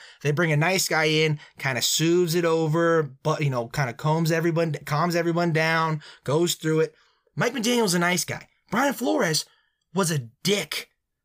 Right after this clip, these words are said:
I mean, was a dick, screaming in people's faces. Uh, half the team hated him.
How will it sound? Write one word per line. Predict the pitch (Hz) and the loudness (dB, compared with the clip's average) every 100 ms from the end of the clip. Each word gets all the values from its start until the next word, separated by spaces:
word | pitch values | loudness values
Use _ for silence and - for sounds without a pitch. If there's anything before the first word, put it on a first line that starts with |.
| _ | _
I | 185 202 | -2 0
mean, | 202 190 | 2 2
was | 185 180 151 | 2 0 0
a | 160 | 0
dick, | - - 202 170 - | -2 -2 -2 -2 -4
screaming | - - - 160 165 233 269 277 254 | -4 -4 -2 0 2 2 2 0 0
in | 214 165 | 0 0
people's | - - 220 180 147 | 0 -4 -2 0 -2
faces. | - - 190 202 - 135 - _ _ _ - | -4 -4 0 0 0 -2 -4 _ _ _ -6
Uh, | |
half | 180 - 247 269 - | -2 0 0 0 -4
the | |
team | - - 247 202 147 | -6 -2 0 0 -4
hated | - 208 220 | -4 -2 0
him. | 139 | -2